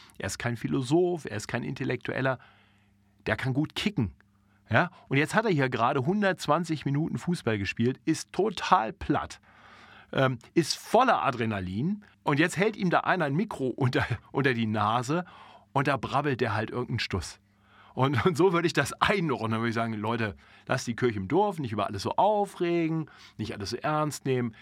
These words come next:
Das ist ein junger Mann, der weiß gerade gar nicht genau, was er sagt, weil der gar nicht mehr genug Sauerstoff im Hirn hat, um noch ver-, vernünftig denken zu können.“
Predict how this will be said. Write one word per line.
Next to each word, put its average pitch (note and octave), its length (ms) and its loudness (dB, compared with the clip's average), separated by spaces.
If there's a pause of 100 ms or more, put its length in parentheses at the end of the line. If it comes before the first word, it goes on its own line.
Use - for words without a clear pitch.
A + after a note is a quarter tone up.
(140)
Das E3 140 -4
ist C#3 40 -6
ein B2 60 2
junger G#2+ 200 -2
Mann, A2 300 0 (220)
der G#2+ 100 -4
weiß G#2+ 220 -4
gerade G#2+ 240 -2
gar G2+ 160 -2
nicht A2+ 160 -6
genau, G2+ 240 -2
was G2 120 -2
er F#2 120 -4
sagt, A2 480 -2
weil G2+ 100 -2
der G2 320 -6
gar G#2 160 -4
nicht G#2+ 160 -6
mehr G#2+ 160 -2
genug G#2 300 -4
Sauerstoff G#2+ 480 -2
im G2+ 160 -2
Hirn G#2 260 0
hat, G#2 140 -2
um G#2 100 -6
noch F2 120 -6
ver-, - 180 -8
vernünftig G#2 500 -6
denken A2 300 -6
zu G#2 160 -6
können.“ G2+ 260 -4